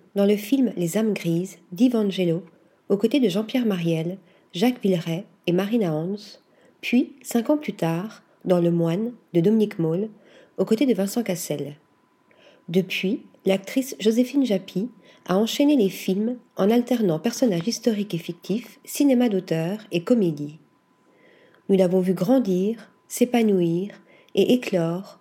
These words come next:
dans le film Respire de Mélanie Laurent, où elle interprète, tout en délicatesse et en justesse, le personnage de Charlie, adolescente réservée, plongée dans une relation d'amitié toxique. L'actrice sera à l'affiche de Tapis,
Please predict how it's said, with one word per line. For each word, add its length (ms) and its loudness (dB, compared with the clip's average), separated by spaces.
dans 120 0
le 100 2
film 260 -2
Respire 600 -4
de 100 -2
Mélanie 340 2
Laurent, 340 -2
où 100 4
elle 100 6
interprète, 760 -4
tout 180 -4
en 60 6
délicatesse 680 0
et 40 -2
en 100 -2
justesse, 720 -6
le 60 0
personnage 500 0
de 100 -2
Charlie, 440 -4
adolescente 560 2
réservée, 600 0
plongée 380 2
dans 120 2
une 160 2
relation 380 -2
d'amitié 400 0
toxique. 640 -10
L'actrice 460 0
sera 200 -4
à 120 -2
l'affiche 340 -2
de 100 0
Tapis, 460 -2